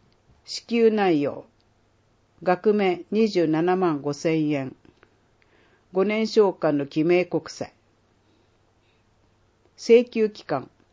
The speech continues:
令和七年四月一日から令和十年三月三十一日まで。請求期間を過ぎると請求できなくなりますのでご注意ください。留意事項。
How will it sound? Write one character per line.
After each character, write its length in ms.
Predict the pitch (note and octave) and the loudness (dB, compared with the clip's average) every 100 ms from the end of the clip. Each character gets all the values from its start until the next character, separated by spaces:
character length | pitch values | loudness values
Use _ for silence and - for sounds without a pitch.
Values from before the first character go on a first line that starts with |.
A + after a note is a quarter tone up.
| - _ G3 | -20 _ 2
令 200 | A3 G3+ | 6 6
和 140 | D3+ | 2
七 260 | - - F3+ | -2 -6 -2
年 220 | D#3+ - | -2 -4
四 160 | - | -4
月 240 | A3 F3 - | 0 0 -2
一 300 | - G3+ F#3+ | -2 -2 0
日 220 | E3+ E3 | -4 -4
か 120 | - | -8
ら 160 | C3 - _ - | -8 -8 _ 0
令 220 | G3+ G#3 | 4 6
和 200 | E3 D3 | 4 0
十 300 | D#3 F#3+ F#3+ | -2 0 2
年 200 | D#3 A#2 - | 0 -6 -8
三 300 | - G#3+ F#3 | -2 -2 -2
月 220 | C3+ - | -6 -4
三 280 | G#3 G3+ E3+ | -2 -2 -2
十 100 | D3+ | -4
一 300 | C3+ - D#3+ | -4 -2 0
日 260 | D#3+ - | -2 -2
ま 160 | C#3+ B2 | -6 -6
で。 180 | A#2+ - _ _ _ _ _ _ _ _ _ _ _ _ _ _ | -12 -16 _ _ _ _ _ _ _ _ _ _ _ _ _ _
請 260 | - B3 A#3+ | 2 2 2
求 220 | A#3 A3+ | 0 0
期 140 | - | 0
間 160 | G3 F3 | 0 0
を 60 | |
過 160 | D#3+ E3 | 0 -4
ぎ 120 | F#3 | -2
る 120 | D#3+ | 0
と 180 | D#3 C#3 C#3+ | -2 -6 -6
請 240 | - G#3+ | 2 2
求 260 | G#3+ G3+ F3+ | 2 -2 0
で 140 | E3+ | 0
き 100 | F#3+ | -2
な 140 | G#3+ G3+ | -4 -2
く 100 | D#3+ | 0
な 140 | D3+ | 0
り 100 | D#3+ | 0
ま 140 | E3 | -2
す 120 | D#3+ D3 | -2 -4
の 140 | C#3 | -4
で 160 | C3+ - | -6 -4
ご 120 | D#3 | -4
注 240 | D#3+ A3 G3+ | -2 0 0
意 120 | D3+ | 0
く 120 | - | -4
だ 140 | - A#2+ | -14 -14
さ 220 | - B2 | -10 -12
い。 80 | - _ _ _ _ _ _ _ _ _ _ _ _ _ _ _ _ _ _ - _ _ _ F3+ | -12 _ _ _ _ _ _ _ _ _ _ _ _ _ _ _ _ _ _ -20 _ _ _ -4
留 280 | A3 A#3 | 0 2
意 100 | A3+ | 0
事 140 | G3+ F3+ | -2 -6
項。 340 | - C3 - | -8 -8 -8